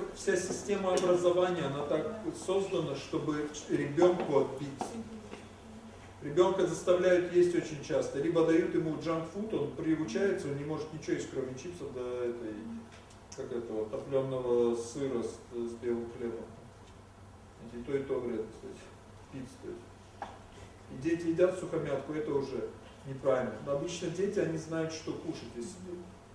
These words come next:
Speaker 1: они знают, как общаться. Просто у нас система, что нас всё сделают с детства, закрывает эту интуицию. Главный смысл образования —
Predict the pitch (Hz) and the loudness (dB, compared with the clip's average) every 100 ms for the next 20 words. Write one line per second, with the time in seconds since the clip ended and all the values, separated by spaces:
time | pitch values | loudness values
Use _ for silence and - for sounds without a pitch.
0 | 190 - 175 156 151 175 170 - - - | -16 -8 -4 -4 -2 -2 0 0 0 0
1 | - 139 - - - - 160 170 175 175 | 0 0 0 -2 -6 -6 -2 0 2 2
2 | 170 175 - - 202 185 - - 160 156 | 0 -2 -6 -2 2 2 0 -4 -4 -4
3 | - - 180 175 - - 175 170 - - | -6 4 6 6 2 6 8 8 6 2
4 | 175 175 143 135 135 151 147 147 123 117 | 2 0 -4 -6 -6 -4 0 4 4 2
5 | 113 104 104 104 98 - - - - - | -6 -8 -8 -8 -10 -14 -18 -18 -16 2
6 | 156 180 185 185 175 - 180 196 180 165 | 6 8 6 4 2 0 -2 0 4 6
7 | 165 170 170 180 202 220 | 6 4 4 4 4 2